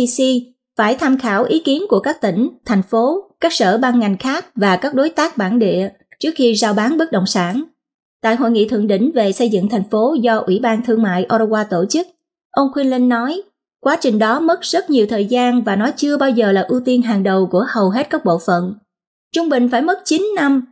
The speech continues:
để xử lý một tòa nhà chính phủ, và Bộ Dịch vụ P S P C đang muốn chia nhỏ thời gian đó tối thiểu là một nửa." Ông Quinlan thừa nhận rằng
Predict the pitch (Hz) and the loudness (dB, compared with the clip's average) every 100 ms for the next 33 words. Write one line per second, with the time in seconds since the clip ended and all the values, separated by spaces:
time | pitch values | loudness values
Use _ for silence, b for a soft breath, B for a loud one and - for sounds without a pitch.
0 | _ - 214 240 254 277 339 415 233 226 | _ -2 0 2 0 0 -2 0 0 0
1 | 214 220 196 196 359 - 185 190 311 _ | 0 2 0 -2 -4 0 0 0 -2 _
2 | _ _ - 226 220 214 208 202 196 208 | _ _ -4 0 0 0 0 0 0 0
3 | 214 - 196 202 214 - 262 262 - 311 | -2 -2 0 0 -2 -4 -2 -2 -2 -4
4 | 330 254 247 262 262 247 233 240 254 359 | -2 -2 0 0 0 0 0 0 0 -2
5 | 415 269 247 185 - 180 214 220 220 208 | -2 0 2 0 -2 0 0 2 0 0
6 | 285 349 - 269 - 196 170 277 - 175 | -2 -4 0 0 0 0 0 2 0 0
7 | 202 175 208 359 _ _ _ _ _ - | 0 0 -2 -6 _ _ _ _ _ 0
8 | 277 294 269 262 262 233 202 190 208 208 | 0 0 2 2 0 0 0 0 0 0
9 | 202 | -2